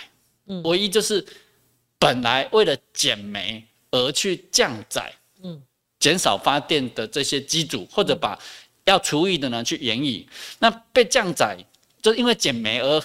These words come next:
Speaker 2: 就是为了改善当地空污而减煤，被降载最多的，第一个是什么？台中的台中火力发电厂。
Speaker 1: 是，是。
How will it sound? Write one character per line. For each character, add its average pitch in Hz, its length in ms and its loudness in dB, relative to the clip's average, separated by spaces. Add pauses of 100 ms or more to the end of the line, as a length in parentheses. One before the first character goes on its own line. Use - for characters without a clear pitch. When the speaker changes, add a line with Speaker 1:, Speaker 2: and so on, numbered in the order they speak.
(140)
Speaker 2:
就 202 100 0
是 202 80 -4
为 220 100 4
了 190 100 4
改 - 160 -2
善 185 180 -2 (200)
当 175 160 -2
地 180 80 -4
空 156 180 0
污 156 80 0
而 143 100 2
减 - 140 -4
煤， 107 140 -8
被 185 140 -2
降 175 180 -2
载 110 100 0
最 143 180 0
多 127 200 0
的， 107 140 -8
第 185 180 0
一 170 40 0
个 151 100 2
是 151 140 -4
什 110 120 -8
么？ - 80 -16 (420)
台 127 180 4
中 156 240 2
的 123 200 0
台 127 160 -2
中 147 160 0
火 117 100 -2
力 135 80 -2
发 127 120 2
电 120 160 -2
厂。 - 120 -8
Speaker 1:
是， 180 280 -2
是。 185 300 -8